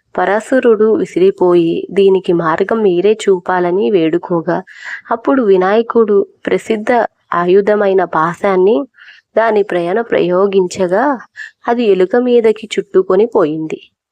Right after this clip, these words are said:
అప్పుడు ఆ ఎలుక చేసేది ఏమీ లేక, ఆ పాశాన్ని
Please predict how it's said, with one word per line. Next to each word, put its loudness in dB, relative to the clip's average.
అప్పుడు 0
ఆ 0
ఎలుక -2
చేసేది -2
ఏమీ 2
లేక, 0
ఆ 2
పాశాన్ని -2